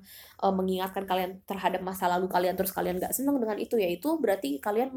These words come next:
lagi, eh, berhadapan sama sesuatu yang nge-trigger kalian. Jadi mohon dijauhi. Misalnya kalian rehat dari sosial media atau apa segala macam. Terus jangan self-diagnose. Jangan self-diagnose. Aku sempet S M P itu aku mikir, apa ya, kayak sempet self-diagnose bahwa aku itu depresi.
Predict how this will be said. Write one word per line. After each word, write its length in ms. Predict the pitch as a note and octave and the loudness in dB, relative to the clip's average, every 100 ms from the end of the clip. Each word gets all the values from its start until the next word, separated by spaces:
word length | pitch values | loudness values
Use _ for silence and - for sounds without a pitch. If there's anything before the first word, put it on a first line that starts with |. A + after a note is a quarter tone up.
| A3+ | -4
lagi, 560 | F#3+ F#3+ G3+ G3+ G3 | -4 -6 -8 -8 -6
eh, 240 | F3+ F3+ F3 | -4 -4 -4
berhadapan 400 | F#3 F3 F3 G#3 | -4 -2 -4 -6
sama 160 | G#3 | -8
sesuatu 400 | G3 - F3+ F#3+ | -10 -6 -6 -2
yang 240 | G3+ G3 G3 | -2 -2 -4
nge-trigger 400 | F#3+ F3+ F3+ F3 | -4 -4 -4 -4
kalian. 320 | F3 F3+ F3+ | -2 -2 0
Jadi 240 | F3 G3+ | -2 -2
mohon 320 | G3 F3+ G3 | -4 -4 -2
dijauhi. 560 | G3 F#3+ D#3 - - - - - - | -4 -2 -4 -4 -8 -10 -12 -18 -16
Misalnya 320 | F#3+ F3 F3+ | -6 -4 -2
kalian 240 | F3+ F#3 F#3 | 0 0 0
rehat 320 | F3 F3+ F3 | -2 -4 -2
dari 160 | E3+ F3 | -4 -4
sosial 320 | F3 F3 F3 | -4 -2 -2
media 400 | F3+ F#3 G#3 F#3+ | -4 0 0 0
atau 80 | - | 0
apa 320 | F3+ - F#3 | -2 -2 -6
segala 320 | F#3 F3 E3+ | -2 -2 -2
macam. 480 | F3+ A3 C4 B3 - - - - - - | -4 -2 -2 -2 -8 -20 -20 -18 -20 -2
Terus 480 | D#4 E4+ E4 - - | 4 6 6 2 -4
jangan 320 | G#3 B3+ C4 | 6 6 6
self-diagnose. 960 | C4+ A#3+ G#3+ F#3+ F#3 F3+ E3+ F3+ - - _ _ | 2 2 4 2 2 -2 -4 -4 -8 -12 _ _
Jangan 240 | - F#3+ G#3 | -4 -4 0
self-diagnose. 720 | G3 G3 F3+ F3 F3 E3+ - | -2 0 0 0 -4 -8 -8
Aku 240 | - C#4+ | -4 -2
sempet 320 | C#4+ A3 G#3 - | 0 0 -2 -2
S 160 | G#3 G3+ | -4 -2
M 160 | F#3 F#3+ | -4 -2
P 80 | |
itu 240 | - F3+ A#3+ | -2 -2 0
aku 240 | B3 - | 0 0
mikir, 400 | A#3 G3 - A#3 | -4 -4 -2 -2
apa 400 | - - G#3 G3+ | -2 -8 -6 0
ya, 160 | F3+ F3 | 0 0
kayak 140 | G3+ | -2
sempet 260 | G#3+ - - _ | -2 -4 -10 _
self-diagnose 720 | - - G#3+ G3 F#3+ F#3+ A#3 A3 | -8 0 0 4 2 4 0 2
bahwa 240 | G3+ G3 | 2 4
aku 160 | A3+ B3 | 2 4
itu 80 | |
depresi. 560 | A3 F3+ F3 F#3 - E3 | 2 0 -2 -4 -6 -6